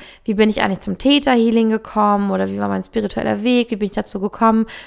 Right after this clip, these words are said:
mit Theta-Healing und Human Design zu arbeiten. Dazu gibt es eine Podcast-Folge.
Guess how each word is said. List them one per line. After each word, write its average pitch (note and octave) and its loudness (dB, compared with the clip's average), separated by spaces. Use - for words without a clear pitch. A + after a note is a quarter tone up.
mit G#3 -2
Theta-Healing A3 2
und F#3+ -4
Human G3+ -2
Design A#3+ 2
zu - -4
arbeiten. G#3 2
Dazu G3+ -2
gibt - -6
es G3+ -8
eine G3 -4
Podcast-Folge. F#3+ -2